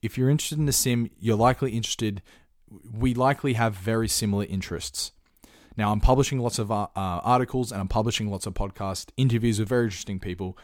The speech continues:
Geopolitics, geoeconomics, a little bit of life, a little bit of that. So, check it out.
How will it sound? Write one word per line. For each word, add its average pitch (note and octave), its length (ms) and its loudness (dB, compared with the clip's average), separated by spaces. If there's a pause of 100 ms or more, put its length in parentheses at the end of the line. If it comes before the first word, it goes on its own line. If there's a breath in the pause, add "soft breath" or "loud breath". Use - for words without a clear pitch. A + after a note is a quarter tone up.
(280 loud breath)
Geopolitics, B2+ 680 6
geoeconomics, G#2+ 760 -4 (140)
a - 20 -10
little B2 160 -4
bit G2+ 140 -4
of F#2 80 -6
life, F2 400 -4 (240)
a G2 40 -6
little F#2+ 220 -4
bit F2 120 -6
of - 80 -10
that. - 200 -14 (600 loud breath)
So, C#3+ 340 8 (2500)
check D#3+ 240 4
it D#3+ 60 2
out. E3 300 0